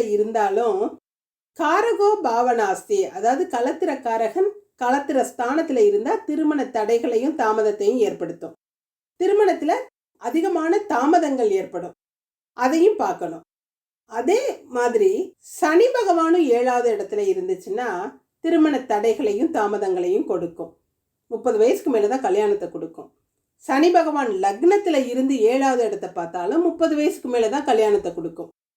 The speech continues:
அதே போல ரெண்டாம் இடமான குடும்பஸ்தானமும் அந்த ஸ்தானாதிபதியும் நல்ல நிலையில இருக்கணும்.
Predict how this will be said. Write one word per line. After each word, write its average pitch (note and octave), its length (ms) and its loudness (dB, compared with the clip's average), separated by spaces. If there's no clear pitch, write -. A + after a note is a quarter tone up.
அதே A#3+ 280 2
போல C4+ 260 2
ரெண்டாம் G4 500 2
இடமான B3+ 460 0
குடும்பஸ்தானமும் B3 1120 -2
அந்த F#4+ 420 -2
ஸ்தானாதிபதியும் C4 1040 0
நல்ல C4+ 240 0
நிலையில A3+ 380 4
இருக்கணும். G3 480 -2